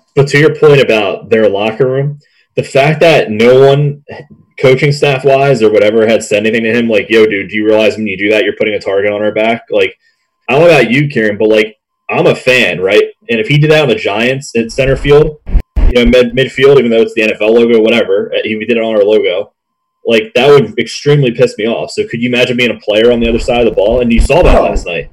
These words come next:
Speaker 2: Well, and I thought Peter Schrager on Good Morning Football put it best today. He was saying it's almost like a family crest.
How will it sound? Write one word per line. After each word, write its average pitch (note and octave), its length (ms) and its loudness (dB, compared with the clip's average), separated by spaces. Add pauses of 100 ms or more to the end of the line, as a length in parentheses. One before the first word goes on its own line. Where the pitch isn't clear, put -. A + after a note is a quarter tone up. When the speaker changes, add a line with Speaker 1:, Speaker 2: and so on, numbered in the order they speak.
(100)
Speaker 2:
Well, G3+ 180 2
and G3+ 100 0
I G3+ 80 0
thought A3 240 -4
Peter G3 200 -2
Schrager D#3+ 400 -2
on B2 80 -4
Good C#3+ 140 -4
Morning B2+ 240 -4
Football C3 340 -2
put A#2+ 140 -6
it G2+ 100 -6
best A2 300 -6
today. A2+ 140 -6
He G#2+ 60 -6
was G#2 120 -10
saying B2+ 160 -8
it's B2 100 -10
almost E3 160 -6
like C3+ 140 -2
a - 60 -20
family C#3 300 -4
crest. - 640 -8